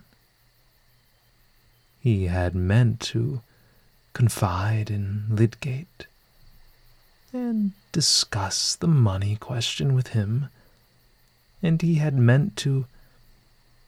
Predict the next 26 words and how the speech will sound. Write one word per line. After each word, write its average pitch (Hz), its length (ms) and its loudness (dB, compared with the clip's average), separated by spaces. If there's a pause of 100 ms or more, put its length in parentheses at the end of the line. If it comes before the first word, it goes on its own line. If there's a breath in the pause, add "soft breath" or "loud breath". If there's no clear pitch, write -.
(320)
amuse 117 560 8
himself 120 480 2
for - 160 -10
the 139 80 -8
few 123 300 0
evenings 123 600 2
of 117 220 -2
his 117 160 -2
stay 113 420 -4
by 127 380 -10 (800 soft breath)
having 98 260 0
a 90 80 -2
great 95 320 -2
deal 101 280 2
of 107 120 2
music 113 640 2
and 113 260 -4 (420 soft breath)
badinage 107 800 0
with 113 140 -4
fair 113 640 -2
Rosamond, 139 840 -6 (1200)
without 110 300 0
neglecting 107 540 -2
his 110 180 -2
friends 123 480 -6
at 113 220 -4